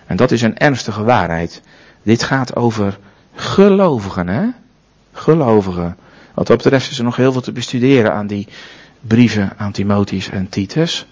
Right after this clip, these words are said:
Veel te veel voor deze preek. Maar mensen die de gezonde leer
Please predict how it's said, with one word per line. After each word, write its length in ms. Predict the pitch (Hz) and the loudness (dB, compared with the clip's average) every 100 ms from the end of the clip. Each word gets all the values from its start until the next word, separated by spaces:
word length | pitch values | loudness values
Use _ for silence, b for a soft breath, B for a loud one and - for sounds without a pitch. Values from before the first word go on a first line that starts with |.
| b b b b | b b b b
Veel 180 | - 110 | -2 -2
te 140 | 104 | 0
veel 240 | 107 107 | 2 2
voor 180 | 104 104 | 2 -2
deze 400 | 101 98 95 92 b b b | 0 0 -2 -8 b b b
preek. 460 | - 107 117 - - b b b b - | 0 4 4 2 -10 b b b b 0
Maar 400 | 113 117 113 - _ _ _ _ _ _ _ _ _ | 2 2 0 -6 _ _ _ _ _ _ _ _ _
mensen 640 | 120 123 151 165 - 185 | -6 0 0 0 -2 -2
die 380 | 147 123 117 113 b b b b b | 0 0 0 -6 b b b b b
de 260 | - 107 107 | -4 2 4
gezonde 500 | 98 92 120 135 123 | 2 0 0 0 -2
leer 480 | 113 113 120 120 | -2 0 -2 -4